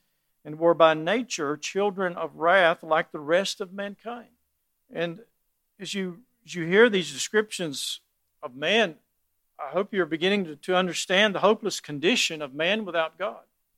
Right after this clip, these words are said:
Uh, again, in two Corinthians four, Paul's writing there <clears throat> from verse three,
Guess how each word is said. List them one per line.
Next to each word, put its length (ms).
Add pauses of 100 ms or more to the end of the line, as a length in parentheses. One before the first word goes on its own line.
(300)
Uh, 260 (280)
again, 380
in 180 (240)
two 160
Corinthians 580
four, 680 (920)
Paul's 380
writing 420
there 400 (220)
<clears throat> 240
from 180
verse 300
three, 480